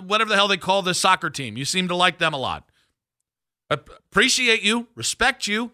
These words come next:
You're more successful and talented than me, but you're not getting back on this bandwagon. So we're not too far off is what I'm saying here. But there is mounting si-, there is mounting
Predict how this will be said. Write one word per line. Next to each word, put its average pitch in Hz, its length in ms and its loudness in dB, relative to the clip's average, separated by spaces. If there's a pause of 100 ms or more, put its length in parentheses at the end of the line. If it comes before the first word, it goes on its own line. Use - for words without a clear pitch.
You're 151 160 -2
more 170 200 2
successful 170 580 -2
and 135 120 -6
talented 190 480 0
than 160 100 -2
me, 139 300 -4 (340)
but 139 160 -4
you're 240 60 2
not 247 100 4
getting 226 200 -2
back 208 220 4
on 190 140 2
this 180 140 -4
bandwagon. 117 580 -4 (720)
So 220 140 2
we're 240 160 2
not 349 260 4
too 311 240 2
far 233 300 2
off 196 200 2
is 143 140 -8
what 170 140 0
I'm 156 100 -2
saying 123 340 -4
here. 78 300 -14 (1200)
But 254 220 2
there 311 220 4
is 254 180 0
mounting 214 640 0
si-, 196 340 0
there 196 180 4
is 156 140 0
mounting 208 480 2